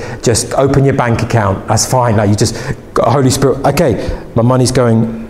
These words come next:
hundred percent to me." You've become a lake.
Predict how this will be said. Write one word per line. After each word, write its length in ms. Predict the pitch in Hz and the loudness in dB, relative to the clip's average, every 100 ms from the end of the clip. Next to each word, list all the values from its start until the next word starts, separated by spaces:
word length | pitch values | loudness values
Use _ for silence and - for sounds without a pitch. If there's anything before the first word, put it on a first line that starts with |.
| - | -4
hundred 240 | 147 123 | 0 2
percent 320 | 117 135 113 | 2 2 2
to 100 | - | 2
me." 360 | 113 113 95 107 - - - - - | 2 4 4 2 -2 -8 -12 -18 -2
You've 100 | 110 | -2
become 280 | - - 110 | 0 0 0
a 40 | |
lake. 340 | 95 87 - | 2 0 -4